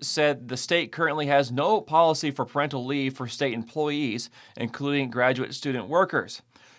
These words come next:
Kristen Bauer, the Regents' Associate Counsel and Director of Human Resources and Merit Systems, pointed to House Study Bill ninety-one, proposed by Governor Kim Reynolds.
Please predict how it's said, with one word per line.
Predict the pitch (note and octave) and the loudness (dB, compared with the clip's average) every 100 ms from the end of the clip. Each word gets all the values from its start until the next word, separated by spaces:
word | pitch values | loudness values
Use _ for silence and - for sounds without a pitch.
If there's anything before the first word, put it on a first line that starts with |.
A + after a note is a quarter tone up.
| - | -6
Kristen | - F3 - D#3 | 2 2 2 0
Bauer, | B2+ C#3+ D3+ G3 | 6 8 8 6
the | F#3+ | 2
Regents' | C3+ C#3 C#3+ C#3+ | 0 0 -2 -4
Associate | B2 D3+ D3 C#3+ D3 | -4 0 0 0 -4
Counsel | - C#3+ D3 D#3 | 0 2 2 0
and | C#3 B2 | -4 2
Director | C#3+ C#3 D3 | 2 2 -2
of | A#2 | -2
Human | D3+ C#3 | -2 -2
Resources | B2+ D3 - C3+ C3 C3+ B2 | -2 -4 -2 -2 -2 -4 -6
and | A#2 | -2
Merit | C3 C3+ B2 | 0 0 -2
Systems, | F3 E3+ C3+ A#2 A#2 - - _ | -8 -6 -4 -4 -8 -16 -20 _
pointed | D#3+ E3+ F#3+ D#3 | 0 2 2 -2
to | D#3+ D3 | -2 2
House | C3+ D#3 D3 | 4 4 2
Study | C#3 D#3 D3+ | -6 -2 0
Bill | C#3 C#3 | 4 4
ninety-one, | C#3 D3 B2 C#3+ C#3+ C3 - _ | 4 4 4 6 6 4 -2 _
proposed | B2+ D3 C#3+ C#3+ | -6 0 0 4
by | C3+ B2 | 2 4
Governor | C3 C3 C3 | 2 2 -2
Kim | C3 D#3+ C#3+ D#3+ | -4 -4 -2 0
Reynolds. | A3+ E3+ F2+ - | 2 0 -2 -10